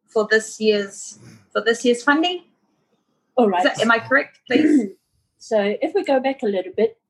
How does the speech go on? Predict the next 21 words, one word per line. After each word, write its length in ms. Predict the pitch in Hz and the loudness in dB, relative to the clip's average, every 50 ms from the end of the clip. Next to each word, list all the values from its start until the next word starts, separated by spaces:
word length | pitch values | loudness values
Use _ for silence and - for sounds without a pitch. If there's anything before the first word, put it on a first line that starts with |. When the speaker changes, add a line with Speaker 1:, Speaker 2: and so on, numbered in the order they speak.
| _ - - | _ -18 -6
Speaker 2:
we 440 | 202 240 269 277 285 277 269 262 226 | -4 -2 0 0 0 0 0 0 0
existed 720 | - 214 208 202 - - 233 240 240 - - 226 208 202 208 - _ _ _ _ _ _ _ | -2 -2 -2 -2 -2 0 0 0 -2 -2 0 0 0 0 -2 -8 _ _ _ _ _ _ _
since 440 | - - - 214 202 208 202 - - | -8 -2 -2 0 0 -2 -4 -4 0
ni-, 320 | 208 208 208 208 214 208 | 2 2 4 4 2 2
uh, 180 | - - 202 185 185 | 0 0 -2 -2 -2
two 120 | - 254 247 | -2 0 2
thousand 420 | 240 220 208 196 190 202 196 190 | 2 2 2 2 2 2 0 2
and 240 | 185 180 190 185 - | 0 0 -4 -8 -2
twelve 340 | - 240 208 202 196 196 - | 0 2 2 2 2 -2 -2
thirteen. 480 | - 208 190 185 - - - 202 160 | 0 0 0 0 -4 -4 -2 0 0
Speaker 1:
Oh, 160 | 220 254 262 254 | 2 0 0 0
thank 280 | - 302 294 277 - 226 | 2 2 2 2 0 -2
you. 160 | 202 - - _ _ _ _ _ _ _ | -8 -8 -12 _ _ _ _ _ _ _
Thank 120 | - 233 240 | 0 2 4
Speaker 2:
So 120 | 247 247 240 | 4 4 4
Speaker 1:
you. 60 | 233 | 4
Speaker 2:
that's, 320 | 247 285 466 466 - - 269 | 4 2 2 0 -2 -4 -4
we're 260 | 240 247 262 254 254 | -2 0 0 0 2
now 260 | 277 311 320 311 285 | 0 0 0 2 2
in 140 | 262 254 240 | 2 2 2
our 120 | 220 226 | 0 0